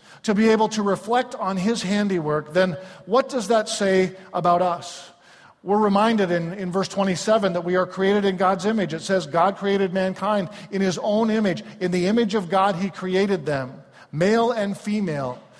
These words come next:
he created them." And so, because of that, we need to somehow find patterns for reflection in our lives even more because, well,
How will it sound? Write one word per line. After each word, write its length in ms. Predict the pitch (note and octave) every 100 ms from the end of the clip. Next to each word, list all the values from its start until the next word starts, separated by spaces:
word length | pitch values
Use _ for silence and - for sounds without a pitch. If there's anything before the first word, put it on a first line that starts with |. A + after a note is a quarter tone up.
| - -
he 120 | F#3
created 480 | - E3+ D#3+ C#3+ B2+
them." 240 | C3+ A#2+ A#2 - _ _ _ _ _ _ -
And 100 | F3+
so, 380 | - A3+ G#3+ - - - - -
because 440 | G#3 - C4 B3
of 140 | F#3+
that, 260 | F3 F3+ A3
we 120 | G#3
need 280 | G#3+ A#3+ B3+
to 140 | A#3
somehow 720 | G3+ - B3 C4 A3+ G3+ G3+ G3
find 520 | - A3 G3+ G3 - - - _
patterns 880 | - A3+ A#3+ G3 E3 F3+ A3 - - - - -
for 220 | G#3+ G3+
reflection 760 | G3 G3 A#3 B3 D3+ F#3+ F#3
in 200 | G3 G#3+
our 200 | F#3 F3
lives 520 | E3+ G3 F3 D#3+ D3+ -
even 260 | G3+ F3+ E3
more 380 | F#3+ A#3+ E3
because, 420 | C#3+ E3 F#3 F3 E3
well, 420 | F#3+ G3 -